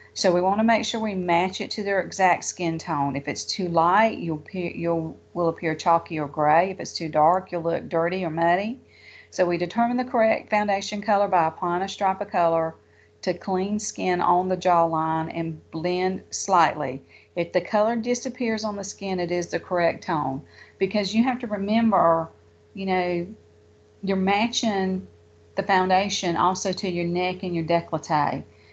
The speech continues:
So your skin may be really fair, and maybe you were religious with your sunscreen, but you weren't on your neck and chest, and they be, may be a little darker. They may have a little redness in it.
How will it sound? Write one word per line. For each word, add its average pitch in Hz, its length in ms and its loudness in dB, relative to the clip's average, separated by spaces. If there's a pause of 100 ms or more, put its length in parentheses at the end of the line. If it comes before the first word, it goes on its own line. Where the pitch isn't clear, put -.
So - 240 2
your 180 280 -2
skin 233 340 0
may 208 100 2
be 208 200 -4
really 202 260 -2
fair, 202 500 -2
and 165 180 -2
maybe 180 220 0
you 190 220 0
were 180 260 2
religious 180 500 -2
with 180 140 -8
your 175 80 -4
sunscreen, 185 540 -4
but 170 180 -6
you 175 80 -2
weren't 165 300 4
on 175 120 0
your 170 120 0
neck 165 260 0
and 175 80 -4
chest, 180 460 0
and 160 120 -2
they 165 140 2
be, 170 320 -4 (220)
may 175 120 4
be 175 200 -2
a 175 40 2
little 165 220 0
darker. 165 480 2 (400)
They 165 80 0
may 175 180 2
have 185 160 0
a 180 40 0
little 165 260 0
redness 160 640 0
in 240 160 2
it. 247 200 0